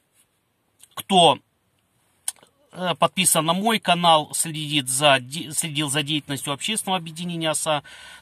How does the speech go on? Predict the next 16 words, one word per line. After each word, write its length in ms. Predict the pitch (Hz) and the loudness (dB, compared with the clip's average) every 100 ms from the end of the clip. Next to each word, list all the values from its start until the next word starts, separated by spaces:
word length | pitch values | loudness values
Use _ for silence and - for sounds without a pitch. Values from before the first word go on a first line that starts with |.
| _ _ | _ _
то 500 | 175 175 175 165 156 - | -4 0 4 2 2 -8
вы 260 | 156 151 | -6 -4
помните 680 | 143 185 196 190 175 170 151 | -4 0 0 0 -2 -2 -4
прекрасно, 760 | - 147 - 180 185 - 165 147 | -4 -8 0 4 4 4 0 -2
что 440 | - 160 151 143 - | -4 -4 -4 -4 -8
ещё 560 | 135 143 - 156 139 - _ _ _ _ _ | -6 -4 -2 -2 -4 -8 _ _ _ _ _
пять 360 | 180 190 180 - | 4 6 4 0
лет 280 | 170 165 156 | -2 0 -2
назад, 480 | 151 131 135 113 - - | -2 0 0 0 -4 -18
да, 320 | 117 131 123 | -6 -2 -2
это 180 | 139 135 | -4 -10
был 160 | 131 | -10
пятнадцатый 600 | 117 131 143 127 - 139 | -14 -8 -4 -2 -4 -6
год, 340 | 131 190 214 _ - - - _ - | -2 -2 -2 _ -20 -20 -20 _ -12
э, 240 | 147 143 139 - | -4 -2 -2 -6
я 560 | 151 131 170 165 143 | -10 0 6 6 6